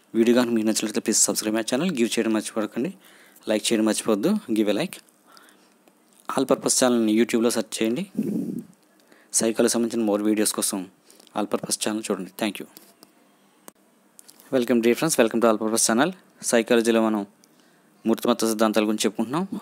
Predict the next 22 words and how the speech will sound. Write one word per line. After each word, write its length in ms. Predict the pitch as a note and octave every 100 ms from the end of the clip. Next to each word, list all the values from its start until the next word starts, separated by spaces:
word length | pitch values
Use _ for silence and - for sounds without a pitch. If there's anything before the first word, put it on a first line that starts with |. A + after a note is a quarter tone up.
| G2+ -
రూప 260 | G#2+ A2+ A#2
ఉపగమ 240 | G#2+ A2
సిద్ధాంతాల 440 | A2 G#2+ A2 G#2 A2
గురించి 180 | A2 G#2
చెప్పేసుకున్నాం. 520 | - G2+ G#2 D3+ G#3 - _ - - _ A2
గత 120 | A2
వీడియో, 260 | A2 G#2 G#2
నాలుగు 300 | G#2 G#2 G#2+
వీడియోలో 260 | G#2+ A2
నేను 200 | G#2+ G#2+
మీకు 340 | G#2 G2+ G2 F#2 - - _ -
రూప 380 | G#2 G#2 G#2 A2+
ఉపగమ 320 | G2 G#2+ G#2
సిద్ధాంతానికి 440 | A2+ A2 G2+ G#2
సంబంధించినటువంటి 920 | G#2 G#2 G2 G#2 G2 G2 G2+ F#2+ F#2 - - -
పూర్తి 400 | G#2+ A2+ G2+ - _ - _ _ - _ -
మెటీరియల్ 300 | G#2 G#2 G#2+
ఇవ్వడం 200 | G2+ G2+
జరిగింది. 460 | G2 G2 G2+ D#3 F#3+ - - A#2+
ఈ 120 | C3
వీడియోలో 400 | B2 A#2 G#2 - - _ - - _ -
స్ప్రాంగర్, 760 | - - A2 B2+ C#3 A2+ E2